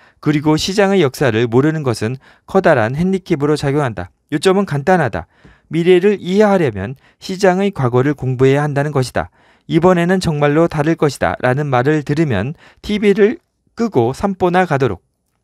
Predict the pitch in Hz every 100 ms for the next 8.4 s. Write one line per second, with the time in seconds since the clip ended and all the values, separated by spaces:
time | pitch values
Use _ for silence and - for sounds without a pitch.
0 | _ _ _ - 165 107 _ _ - 135
1 | 160 160 160 175 180 175 180 185 170 123
2 | 82 _ _ _ _ - 180 208 196 202
3 | 220 - 113 135 135 147 151 165 165 165
4 | 165 165 170 180 185 185 180 170 165 -
5 | 165 85 - _ _ - 151 185 214 196
6 | 127 104 151 - - 208 220 214 220 208
7 | 180 101 107 175 180 190 185 151 139 156
8 | 156 151 104